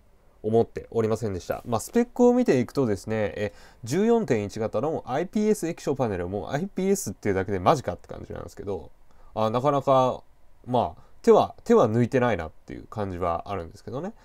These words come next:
で、フルエイチディー液晶だと。で、シーピーユーは、えー、チェリートレイル、アトムのエックスファイブゼット八三五〇を搭載しています。で、メモリーは、まあ、今の時代となってはちょっと少なすぎるって気はするんですけど、二ギガと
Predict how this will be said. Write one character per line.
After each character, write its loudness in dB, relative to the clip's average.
で、 6
フ 0
ル 4
エ 4
イ -2
チ -6
デ 0
ィ 0
ー -2
液 -10
晶 -10
だ -12
と。 -20
で、 -6
シ 0
ー -6
ピ 0
ー 2
ユ 4
ー 0
は、 0
え -2
ー、 -2
チ -4
ェ 0
リ 2
ー 0
ト 0
レ 2
イ -4
ル、 -10
ア -2
ト -2
ム -4
の -2
エ 0
ッ -4
ク -14
ス -14
フ 0
ァ 4
イ 2
ブ -2
ゼ -4
ッ -4
ト -6
八 -6
三 -6
五 -8
〇 -6
を 0
搭 0
載 -2
し -16
て -10
い -16
ま -18
す。 -18
で、 0
メ 2
モ 2
リ 0
ー -2
は、 0
ま -4
あ、 -2
今 -6
の -4
時 -8
代 -2
と -4
な -4
っ -14
て -2
は 2
ち -2
ょ 2
っ 0
と -8
少 -12
な -12
す -10
ぎ -10
る -8
っ -10
て -12
気 -8
は 0
す -2
る 0
ん -2
で 2
す -4
け -2
ど、 2
二 -2
ギ 0
ガ 2
と -12